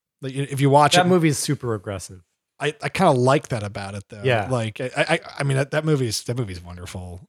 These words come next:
Speaker 1: Um,
Speaker 2: It's a very, uh, it feels a little bit ahead of its time with, like, the, like, the dripping cynicism
Speaker 1: Yeah.
Speaker 2: and just, like, black humor of it. It, it's
Speaker 1: It holds up because of
Speaker 2: it's
Speaker 1: it.
Speaker 2: ki-, I mean, it has a Danny Elfman score and it feels post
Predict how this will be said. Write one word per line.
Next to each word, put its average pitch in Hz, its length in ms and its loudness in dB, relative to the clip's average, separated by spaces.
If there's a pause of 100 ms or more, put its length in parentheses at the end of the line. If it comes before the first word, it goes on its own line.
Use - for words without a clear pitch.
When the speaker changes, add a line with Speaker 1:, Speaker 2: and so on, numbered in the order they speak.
Speaker 1:
Um, 98 220 -14
Speaker 2:
It's 160 140 0
a 196 40 4
very, 196 600 4
uh, 120 500 2 (320)
it 143 80 -14
feels 185 180 4
a 190 40 6
little 156 240 4
bit 139 120 4
ahead 120 220 4
of 113 120 -4
its - 120 -6
time 117 340 0
with, 110 140 -4
like, 120 180 -2
the, 131 160 -6 (300)
like, 120 160 -6
the 110 280 -4 (260)
dripping 120 480 -2
cynicism 101 920 -6 (220)
Speaker 1:
Yeah. 101 200 -12 (100)
Speaker 2:
and 101 340 -4
just, 117 180 -4
like, 110 200 -4
black 110 280 0
humor 120 400 -6
of 123 140 0
it. 131 180 2
It, 123 200 -2 (120)
it's - 540 0
Speaker 1:
It 120 80 -10
holds 127 240 -2
up 110 160 -2
because 104 280 -10
of 90 60 -6
Speaker 2:
it's 147 160 -2
Speaker 1:
it. - 40 -6
Speaker 2:
ki-, 170 80 -2
I 143 180 0
mean, 147 100 4
it 135 100 6
has 165 140 2
a 156 60 0
Danny 139 240 2
Elfman 120 340 -2
score 117 520 0 (280)
and 123 120 2
it 127 100 -2
feels 120 260 0
post - 560 -6